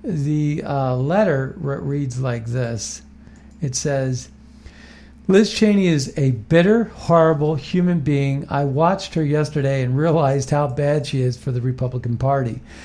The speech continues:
She has no personality or anything good having to do with politics or our country. She is a talking point for Democrats, whether that means the border, the gas lines, inflation,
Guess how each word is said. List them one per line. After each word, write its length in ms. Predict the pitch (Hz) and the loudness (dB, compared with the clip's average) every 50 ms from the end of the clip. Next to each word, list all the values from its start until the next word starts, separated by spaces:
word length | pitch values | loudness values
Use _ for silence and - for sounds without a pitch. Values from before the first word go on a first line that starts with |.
| - - - - - | -20 -20 -20 -14 -8
She 180 | - - 208 | -2 2 2
has 160 | 190 165 135 143 | 2 2 2 2
no 220 | 156 165 190 214 | 2 4 4 2
personality 840 | 208 214 196 196 175 - 185 165 156 147 143 143 143 143 143 143 143 | 2 0 -2 -2 -2 -2 -2 -2 0 0 0 0 0 0 -2 -2 -2
or 100 | 135 123 | -2 -2
anything 600 | 123 135 147 170 180 165 - 175 160 147 131 120 | 0 0 0 0 0 0 -2 -2 -2 -2 -2 0
good 280 | 117 131 139 139 139 | 0 0 0 2 2
having 360 | 127 127 131 131 127 131 131 127 | 2 2 2 2 2 0 0 -2
to 100 | 131 120 | -2 -2
do 360 | 110 127 127 127 127 127 135 - | 0 0 2 2 2 0 0 -2
with 340 | - 127 123 123 - - | -2 0 0 -2 -2 -4
politics 600 | - 127 120 117 117 117 107 - 120 113 107 - - | -4 -2 0 0 -2 -2 -4 -6 -6 -8 -8 -8 -8
or 440 | - 175 147 147 139 131 135 143 - - - - - - - - | -6 -4 -4 -2 -2 -4 -6 -8 -10 -16 -20 -20 -20 -20 -12 -6
our 200 | - 139 135 127 | -4 -2 -2 -2
country. 520 | 131 - 135 135 127 - 120 107 110 107 - - - - - - - | -2 -2 -4 -4 -4 -4 -4 -6 -6 -8 -12 -16 -20 -20 -20 -14 -8
She 200 | - - 202 202 | -2 2 2 4
is 180 | 185 175 170 | 4 2 0
a 180 | - 160 139 131 | -2 -2 -2 -2
talking 500 | 127 - - 156 170 170 - 202 175 143 | -2 -2 0 0 0 0 -2 -2 -4 -4
point 300 | - 160 156 156 151 151 | -4 -4 -4 -4 -4 -6
for 80 | 139 | -6
Democrats, 720 | 123 - 131 123 127 123 127 - 127 120 120 120 - - | -4 -2 -2 -2 -2 -2 -2 -2 -2 -2 -2 -4 -6 -4
whether 260 | - 131 135 131 139 135 | -4 -2 0 0 0 0
that 200 | 131 131 131 135 | 0 -2 -2 -2
means 380 | 135 135 139 143 143 131 127 - - - - - | -2 -2 -2 -2 -2 -4 -6 -8 -14 -20 -12 -8
the 80 | - 123 | -6 -6
border, 600 | 104 - 156 156 180 190 190 196 196 190 190 185 | -4 -2 -2 0 2 2 2 0 0 -2 -2 -2
the 100 | 147 131 | -4 -2
gas 420 | 107 139 143 156 160 160 160 - | 0 2 2 4 2 2 0 -2
lines, 420 | 160 151 147 147 151 151 147 135 | -4 -2 -2 -2 -2 -2 -2 -2
inflation, 760 | 131 123 113 - - 156 165 175 170 - 175 160 160 160 160 | -2 -4 -4 -2 0 0 2 2 0 -2 -4 -4 -4 -6 -8